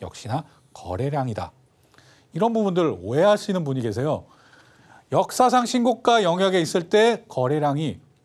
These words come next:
유통 주식수 이상 터지면 그것은 매도 사인으로 봐야 된다. 이렇게 얘기 드린 것과, 아, 여기 지금 여기가 역사상 신고가인가요, 지금? 역사상 신고가가 아니라 이 앞에 매물을 다 잡아먹어야 되죠.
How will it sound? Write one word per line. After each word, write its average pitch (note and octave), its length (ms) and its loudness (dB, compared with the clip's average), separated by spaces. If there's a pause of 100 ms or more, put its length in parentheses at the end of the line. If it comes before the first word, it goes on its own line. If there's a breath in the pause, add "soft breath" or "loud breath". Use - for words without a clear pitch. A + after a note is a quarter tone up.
(100)
유통 C#3 420 -8
주식수 D#3 400 -10
이상 A#2+ 380 -8
터지면 D#3+ 560 -4 (280)
그것은 A#2 540 -8
매도 F#2+ 300 -12
사인으로 C3+ 440 -8
봐야 A2+ 180 -6
된다. G#2+ 300 -10
이렇게 A2 520 -10
얘기 G2+ 240 -10
드린 G#2+ 200 -12
것과, G#2+ 360 -6 (520 loud breath)
아, F3+ 180 -2 (240 loud breath)
여기 E3+ 460 -2
지금 F#3 320 -4 (160)
여기가 F3+ 440 0 (200)
역사상 F#3+ 520 0
신고가인가요, F3 680 0
지금? C#3+ 240 -4 (1080 soft breath)
역사상 G#3+ 460 2
신고가가 G#3 420 2
아니라 E3 240 2
이 F#3+ 280 0
앞에 E3+ 500 2
매물을 E3+ 480 0
다 D#3+ 200 0
잡아먹어야 F3+ 560 0
되죠. C3+ 440 -2